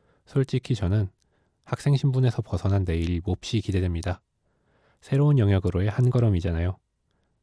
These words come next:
전 이런 낯선 기분을 많이 좋아하거든요. 어, 사실 피디님께서 처음 저한테 연락 주셨을 땐 제가 항공우주공학 전공이라는 이유로 최근에 유행했던 영화 인터스텔라와 같이 얘기하면 좋을 것 같다고 운을 떼었습니다.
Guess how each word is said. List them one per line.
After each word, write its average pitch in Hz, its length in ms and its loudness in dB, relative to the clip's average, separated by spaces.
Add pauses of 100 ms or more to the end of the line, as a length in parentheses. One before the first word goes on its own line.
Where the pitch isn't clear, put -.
(360)
전 95 240 0
이런 90 200 2
낯선 95 360 0
기분을 92 400 -2 (140)
많이 90 320 0
좋아하거든요. 85 580 -4 (1120)
어, - 240 -10
사실 127 320 -4
피디님께서 156 680 0
처음 135 260 0
저한테 92 360 0
연락 90 220 0
주셨을 95 380 -4
땐 98 240 -4 (640)
제가 92 240 -2
항공우주공학 127 720 2
전공이라는 92 680 0
이유로 82 360 -2 (480)
최근에 127 440 2
유행했던 95 520 2 (260)
영화 95 260 0
인터스텔라와 98 680 0
같이 - 340 -6
얘기하면 92 360 0
좋을 87 220 -2
것 92 120 -4
같다고 90 420 -4
운을 95 220 0
떼었습니다. 101 600 -4